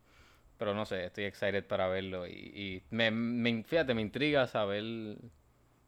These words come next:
eh, ¿cómo te digo? Como el origin de, de Willy Wonka. Porque realmente nunca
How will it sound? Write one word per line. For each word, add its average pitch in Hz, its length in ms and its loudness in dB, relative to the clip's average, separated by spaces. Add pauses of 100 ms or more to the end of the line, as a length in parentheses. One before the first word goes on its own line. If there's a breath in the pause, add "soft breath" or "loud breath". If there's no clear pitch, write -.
(200)
eh, 101 500 -4 (720)
¿cómo 113 160 -4
te 113 80 0
digo? 107 180 2
Como 101 200 2
el 107 100 0
origin 104 500 6
de, 87 300 0
de 90 140 -6
Willy 101 220 -2
Wonka. 98 440 -4
Porque 90 280 -8
realmente 95 440 -6
nunca 92 480 -2